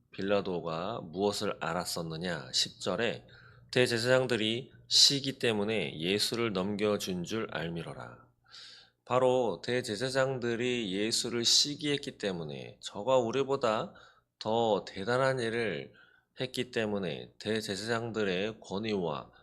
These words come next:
또 자신들의 기득권이 침해되고 무너지는 것을 시기해서 예수를 재판에 넘긴 것을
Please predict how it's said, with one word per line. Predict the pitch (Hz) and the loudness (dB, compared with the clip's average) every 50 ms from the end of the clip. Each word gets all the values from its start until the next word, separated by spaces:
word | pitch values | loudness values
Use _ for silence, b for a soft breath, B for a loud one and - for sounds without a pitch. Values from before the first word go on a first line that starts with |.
| B B _ | B B _
또 | - 110 110 | -4 -4 -2
자신들의 | 107 110 104 101 117 117 113 104 104 104 104 104 104 | -2 0 0 0 0 -2 -2 0 2 2 2 0 0
기득권이 | - - 107 92 - 117 107 - - - - 101 98 95 101 120 123 113 92 - - B B B B B B B B | -4 -8 -8 -6 -4 -6 -6 -6 -6 -6 -2 0 0 0 -2 -2 -4 -4 -4 -6 -8 B B B B B B B B
침해되고 | - - - - - 131 131 127 123 117 110 101 92 82 73 69 62 57 - - - - | 0 2 2 2 2 0 0 0 0 2 0 0 0 -2 -4 -6 -8 -10 -10 -12 -16 -14
무너지는 | 82 87 98 107 117 113 113 104 110 110 107 107 104 101 | -10 -8 -6 -4 -2 -2 -2 -2 -2 -4 -4 -2 -2 -2
것을 | 92 90 87 - - - 127 127 117 92 71 - B B B B B B | -2 -2 -2 -2 -2 0 0 2 2 0 -2 -4 B B B B B B
시기해서 | - - - - 131 120 131 127 120 110 107 - - - 87 98 117 143 - B B B B B B 104 | 4 6 6 4 2 -2 -2 -2 0 0 0 0 -2 -4 -4 -6 -8 -10 -14 B B B B B B 0
예수를 | 101 107 104 - - 104 92 101 107 95 82 73 64 - | 2 2 2 2 0 0 0 0 0 -2 -2 -4 -6 -8
재판에 | - - 98 98 - - - - 110 101 98 95 98 104 110 110 101 | -8 -6 -6 -6 -8 -8 -6 -4 -2 -2 0 0 0 0 -2 -2 -2
넘긴 | 85 87 92 98 95 101 98 90 | -4 -4 -4 -4 -4 -4 -4 -4
것을 | 80 80 80 - - 117 107 82 - | -4 -4 -4 -4 -2 -2 -4 -4 -6